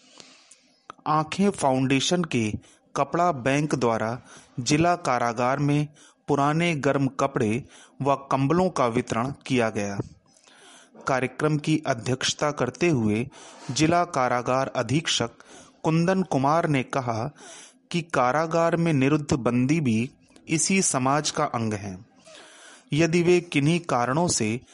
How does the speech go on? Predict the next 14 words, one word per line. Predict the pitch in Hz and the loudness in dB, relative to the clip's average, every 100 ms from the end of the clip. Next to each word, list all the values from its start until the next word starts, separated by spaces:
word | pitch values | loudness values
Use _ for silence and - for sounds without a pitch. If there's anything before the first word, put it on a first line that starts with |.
| - _ - | -20 _ -2
चार | 147 151 165 | 2 2 2
दीवारी | 147 131 127 143 | 2 2 2 2
में | 156 135 | 2 0
कैद | - - 135 151 | -2 -2 0 0
होते | - 120 170 | -2 -2 0
हैं, | 151 117 107 - - - - - - | 0 -2 -8 -10 -18 -20 -20 -10 -2
तो | 156 | 0
समाज | - 139 147 170 | 2 0 0 0
सेवियों | - 139 127 147 156 | 0 0 2 2 0
की | 156 | -2
जिम्मेदारी | 127 120 123 123 123 123 135 143 - - - | 0 0 2 2 0 0 -2 -4 -12 -20 -8
बढ़ | 120 151 | -2 0
जाती | 143 120 - 123 | 2 0 0 -2
है | 110 110 | 0 -2